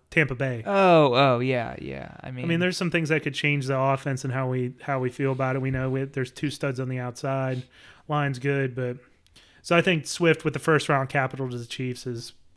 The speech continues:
Speaker 1: the clear winner there. Another scenario we got, Swift goes in the first round. I have thirty-six, but it's pick twenty-six to Miami.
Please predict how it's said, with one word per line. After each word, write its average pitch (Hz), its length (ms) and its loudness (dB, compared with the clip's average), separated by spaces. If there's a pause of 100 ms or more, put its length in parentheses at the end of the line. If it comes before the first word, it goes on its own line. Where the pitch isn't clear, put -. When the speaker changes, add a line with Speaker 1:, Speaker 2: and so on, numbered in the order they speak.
(160)
Speaker 1:
the 170 140 0
clear 151 360 4
winner 135 360 0
there. 127 400 -2 (1500)
Another 202 240 6
scenario 180 580 6
we 156 140 4
got, 139 380 0 (120)
Swift - 720 0 (320)
goes 156 220 4
in 151 60 0
the 147 60 0
first 151 360 2
round. 147 480 0 (420)
I 139 60 -6
have 139 200 -4
thirty-six, 117 480 -12
but 143 140 0
it's 135 160 -4
pick - 240 -2
twenty-six 151 560 -2
to 147 80 -2
Miami. 147 680 -2